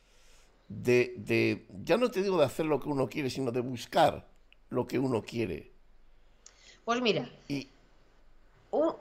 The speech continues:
Speaker 2: por una parte, por todo lo que, porque, bueno, porque la vida es complicada.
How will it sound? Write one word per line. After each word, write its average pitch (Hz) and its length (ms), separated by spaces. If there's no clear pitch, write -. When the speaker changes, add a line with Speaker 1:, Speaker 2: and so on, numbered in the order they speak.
Speaker 2:
por 269 140
una 359 220
parte, 349 280
por 233 240
todo 247 220
lo 175 160
que, - 80
porque, 165 420
bueno, 175 260
porque 151 200
la 143 140
vida 196 360
es 202 100
complicada. 143 680